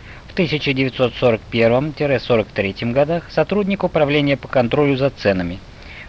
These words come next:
В тысяча девятьсот шестьдесят первом — шестьдесят третьем годах посол Соединённых Штатов Америки в Индии. Свои взгляды на экономическую действительность в двадцатом веке Дж. К. Гэлбрейт изложил в книгах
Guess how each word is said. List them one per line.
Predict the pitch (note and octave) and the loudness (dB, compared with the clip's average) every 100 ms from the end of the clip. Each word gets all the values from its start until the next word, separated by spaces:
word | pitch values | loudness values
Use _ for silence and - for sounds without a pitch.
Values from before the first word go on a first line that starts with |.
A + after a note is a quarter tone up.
| - | -6
В | |
тысяча | F3 D3+ C#3+ | -4 -2 0
девятьсот | B2+ B2 B2 A2 | 0 0 0 0
шестьдесят | A2+ G#2 G#2 A2 G2+ | 0 -2 0 0 0
первом — | - G#2+ G2+ G2 A2 G2+ | 2 2 4 2 0 0
шестьдесят | F#2+ G#2 G2 G2 G2 F#2 | 0 -2 -4 -4 -4 -6
третьем | - G2 - C#3 | -6 -6 -4 -2
годах | D3+ E3 F#3 - | 0 0 0 0
посол | - - A3 G3+ | 0 2 0 0
Соединённых | - C#3+ A#2 A2+ A2+ G#2 - | -4 -4 0 2 2 0 -2
Штатов | A#2+ G2+ G2+ - | 0 2 0 0
Америки | D#3 G3 F#3 - | 2 2 2 -2
в | D#3 | -2
Индии. | A#2+ G#2 G2 G2+ G2+ - - - - - - - | 0 -2 -4 -10 -12 -18 -20 -20 -20 -20 -18 -10
Свои | - G#3+ G3+ | 0 2 2
взгляды | C3+ B2+ B2 A#2 | 0 2 4 4
на | B2 C3+ | 2 2
экономическую | B2+ C#3+ F3+ E3+ - - G#2 | 2 2 2 2 -2 -2 -2
действительность | G#2 - G#2+ G2+ B2+ C3+ - | -2 -4 -6 -4 -4 -4 -6
в | A2 | -2
двадцатом | A#2 - C#3 - G#2 | -2 2 2 2 -2
веке | G2 A2 - D#3 - - - - | 0 -2 -4 -12 -14 -20 -20 -10
Дж. | A2+ B2+ F#3+ - | -6 -4 -6 -6
К. | - B2 A#2 - | 0 2 2 -4
Гэлбрейт | G#2+ A2+ A2 B2+ D#3+ - - - - - | 2 2 4 2 0 -4 -20 -20 -14 -6
изложил | C3 D3 E3 G#3+ | -2 2 4 4
в | F3 | 2
книгах | - B2+ G#2 F#2 - | 0 -2 0 -4 -6